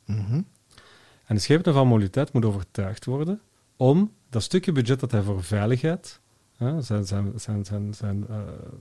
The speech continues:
Speaker 2: budget voor rond mobiliteit, geeft aan die school, zodat die school High Five kan, eh, bedrijf in dit geval kan implementeren. En we hebben deze campagne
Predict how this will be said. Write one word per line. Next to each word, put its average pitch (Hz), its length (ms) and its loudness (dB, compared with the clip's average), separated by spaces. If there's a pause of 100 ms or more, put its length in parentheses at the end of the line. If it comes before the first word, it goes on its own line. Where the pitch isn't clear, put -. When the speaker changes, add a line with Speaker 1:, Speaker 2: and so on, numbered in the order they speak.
(340)
Speaker 2:
budget 110 300 -6
voor 110 120 -2
rond 107 200 2
mobiliteit, 107 600 0 (360)
geeft 120 420 4
aan 156 120 4
die 113 80 4
school, 143 420 -2 (160)
zodat 139 280 0
die 156 80 -2
school 151 380 2
High 127 200 4 (100)
Five 131 180 0
kan, 127 300 2 (840)
eh, 110 240 0 (280)
bedrijf 113 580 -4
in 120 100 4
dit 113 140 0
geval 113 200 0
kan 107 160 -2
implementeren. 104 720 -8 (680)
En 113 120 0
we 110 60 6
hebben 127 260 6
deze 113 260 4
campagne 147 640 0